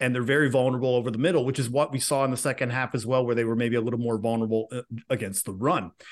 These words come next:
So they've allowed sixteen touchdowns to wide receivers this season, which I think is notable. And if the Giants get inside the ten-yard line, Daniel Jones has shown that he likes to roll out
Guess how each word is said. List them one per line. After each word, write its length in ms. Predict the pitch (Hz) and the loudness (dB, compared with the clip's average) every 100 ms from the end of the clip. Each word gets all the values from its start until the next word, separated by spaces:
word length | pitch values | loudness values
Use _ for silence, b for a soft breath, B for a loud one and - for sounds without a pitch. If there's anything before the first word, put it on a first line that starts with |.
| B B | B B
So 200 | - 151 | 2 4
they've 180 | 143 175 | 4 2
allowed 380 | 139 165 214 | 2 2 2
sixteen 460 | - 175 - 170 139 | 2 0 2 2 2
touchdowns 520 | 170 - - 127 120 | 0 0 0 0 0
to 60 | 127 | 0
wide 260 | 117 117 104 | 0 0 -2
receivers 460 | - 247 254 131 | 0 2 2 0
this 200 | 127 117 | 0 -2
season, 280 | 131 113 120 | -2 0 -2
which 140 | 113 | -2
I 80 | 117 | -4
think 220 | 113 139 | -2 -2
is 140 | 120 107 | -2 0
notable. 520 | 123 165 151 113 - B B B | 2 4 4 2 0 B B B
And 100 | 127 | -2
if 80 | 131 | 0
the 80 | 127 | 0
Giants 400 | 151 202 294 - | 0 2 0 2
get 140 | 190 | 0
inside 340 | 165 160 151 123 | 2 2 2 0
the 60 | |
ten-yard 520 | 117 151 143 127 135 | 0 2 4 4 2
line, 360 | 123 113 110 110 _ b - | 0 0 0 -4 _ b 0
Daniel 320 | 139 202 214 | 2 4 4
Jones 300 | 151 151 151 | 4 4 4
has 100 | 131 | 2
shown 240 | - 143 127 | 0 0 0
that 140 | 113 | 0
he 120 | 127 | -2
likes 260 | 135 151 - | 2 2 2
to 100 | 208 | 2
roll 280 | 165 165 151 | 6 6 6
out 220 | 135 135 | 6 4